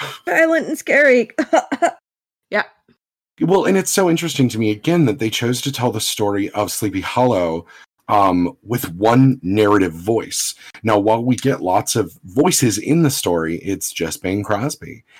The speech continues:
Speaker 2: and he's just singing and crooning along, uh, which, you know, i-, from a historical standpoint of the time that this was made in, that makes sense. He was huge in film. He was huge in music. He was top forty star. He was a theater star.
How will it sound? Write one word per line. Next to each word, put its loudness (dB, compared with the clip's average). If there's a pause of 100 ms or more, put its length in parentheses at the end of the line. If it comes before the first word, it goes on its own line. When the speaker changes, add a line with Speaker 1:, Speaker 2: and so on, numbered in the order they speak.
(140)
Speaker 2:
and -2
he's -2
just -2
singing 0
and -2
crooning -2
along, 0 (360)
uh, 6
which, 0
you 6
know, 0 (120)
i-, -12 (840)
from 2
a -4
historical 0
standpoint -4
of -8
the -6
time -4
that -8
this -8
was -10
made -4
in, -4 (300)
that -2
makes -2
sense. -2
He -8
was -2 (220)
huge -4
in 0
film. 0
He 2
was -2
huge -2
in 2
music. -2
He -6
was -4
top -8
forty -2
star. -2
He -2
was -2
a -8
theater -4
star. -2